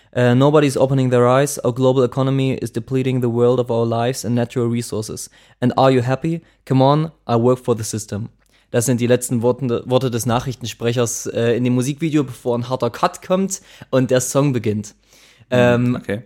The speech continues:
Speaker 1: alle Mitglieder der Band, äh, mit bemalten Gesichtern, bis auf den Schlagzeuger, der gelegentlich eine Gasmaske trägt,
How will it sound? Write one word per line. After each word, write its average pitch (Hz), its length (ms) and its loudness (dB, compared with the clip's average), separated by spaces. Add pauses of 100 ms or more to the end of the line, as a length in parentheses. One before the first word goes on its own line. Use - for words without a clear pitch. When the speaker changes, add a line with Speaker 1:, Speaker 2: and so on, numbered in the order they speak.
(140)
Speaker 1:
alle 156 220 4
Mitglieder 160 520 0
der 135 120 4
Band, 139 680 0
äh, 131 300 2
mit 135 240 -2
bemalten 131 480 0
Gesichtern, 165 520 -2
bis 139 140 -4
auf 123 200 -4
den 127 120 -6
Schlagzeuger, 147 800 -2
der 131 100 2
gelegentlich 127 540 -4
eine 120 80 -4
Gasmaske 143 520 -4
trägt, 160 420 -4